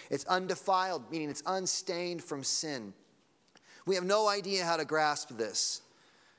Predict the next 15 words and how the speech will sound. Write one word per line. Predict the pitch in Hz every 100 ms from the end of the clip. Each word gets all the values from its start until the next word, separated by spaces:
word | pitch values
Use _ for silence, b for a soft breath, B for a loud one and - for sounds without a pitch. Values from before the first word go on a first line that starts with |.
| b
because | 156 175 143
we're | 160
so | 147 - 185 180 185 185 B B B B B B B B
swimming | - - 151 180 190 160 135 139
in | 143
a | 139
sinful | - 180 180 - 170 156
world | 135 156 156 151
and | 143
in |
our | 135
sinful | 127 - 156 147 139
selves. | 120 - 139 123 107 - - B B
But | 131 165
imagine, | 156 151 160 185 208 151 139 98